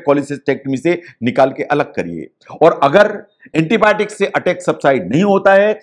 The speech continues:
तो इमरजेंसी में सर्जरी कराने की जरूरत पड़ती है, क्योंकि जो acute cholecystitis है कभी-कभी कॉम्प्लिकेशंस में जाने की ताकत रखती है। अगर गॉलब्लैडर स्टोन्स के कॉम्प्लिकेशंस को समझने में ये वीडियो हेल्प करता है,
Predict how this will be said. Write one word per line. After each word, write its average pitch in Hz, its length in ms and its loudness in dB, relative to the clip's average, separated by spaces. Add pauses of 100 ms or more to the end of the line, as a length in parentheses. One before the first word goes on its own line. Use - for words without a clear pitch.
(280)
तो 202 100 4
इमरजेंसी 220 640 0
में 214 100 -2
सर्जरी 156 360 -2
कराने 131 300 -2
की 123 120 -6
जरूरत 113 380 -2
पड़ती 113 240 -4
है, 202 280 2 (280)
क्योंकि 170 520 2 (200)
जो 160 160 6
acute 262 360 2 (100)
cholecystitis 135 760 0
है 180 240 4 (220)
कभी-कभी 156 400 0
कॉम्प्लिकेशंस 220 880 -2
में 185 100 -6
जाने 131 240 -2
की 123 100 -12
ताकत - 360 -2
रखती 76 420 -6
है। 55 160 -18 (360)
अगर 220 520 2 (200)
गॉलब्लैडर 202 420 2
स्टोन्स 226 460 0
के 220 80 0
कॉम्प्लिकेशंस 180 800 -2
को 190 120 -2
समझने 143 400 -4
में 190 200 -2 (260)
ये 151 140 4
वीडियो 208 320 0
हेल्प 151 280 0
करता 135 240 2
है, 156 320 2